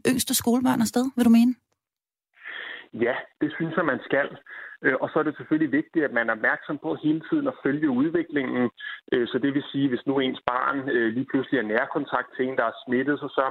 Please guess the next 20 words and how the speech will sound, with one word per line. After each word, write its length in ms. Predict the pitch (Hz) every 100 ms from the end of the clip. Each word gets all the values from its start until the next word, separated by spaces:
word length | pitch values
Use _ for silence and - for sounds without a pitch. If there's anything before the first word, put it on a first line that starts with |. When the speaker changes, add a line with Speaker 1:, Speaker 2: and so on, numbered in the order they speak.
| 143
Speaker 2:
man 80 | 139
for 100 | 131
at 60 |
få 60 | 127
lavet 200 | 117 110 -
smitteopsporing, 720 | 127 165 151 - 135 123 123
akkurat 420 | 151 165 - 127 -
som 140 | 135
vi 60 | 117
har 80 | 113
været 280 | 113 113 107
vant 200 | 127 -
til 60 | 131
at 100 | -
gøre 260 | 113 123 131
helt 160 | 131 -
til 120 | 117
nu. 200 | 120 170 - - - - -
Hvis 120 | 127
ens 180 | 143 127